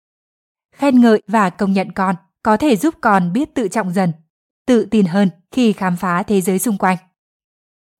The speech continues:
Một số ý tưởng để thử ở nhà. Công nhận hành vi tốt. Hoan hô những thành tựu và nỗ lực. Sẵn sàng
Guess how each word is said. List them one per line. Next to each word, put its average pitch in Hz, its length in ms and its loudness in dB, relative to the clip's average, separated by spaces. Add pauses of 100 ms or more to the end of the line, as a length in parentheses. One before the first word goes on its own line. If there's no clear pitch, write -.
(160)
Một 233 160 4
số 202 200 0
ý 202 180 -2
tưởng 214 320 0 (100)
để 208 160 0
thử 202 200 -2
ở 175 120 -4
nhà. 175 360 -6 (1300)
Công 226 200 2
nhận 208 160 2
hành 185 260 -6
vi 202 120 0
tốt. 269 260 0 (1160)
Hoan 208 180 2
hô 202 200 2
những 208 280 0
thành 196 200 -4
tựu 190 280 2 (160)
và 185 200 -2
nỗ 185 180 -2
lực. 226 200 2 (1080)
Sẵn 254 280 -2
sàng 214 300 -4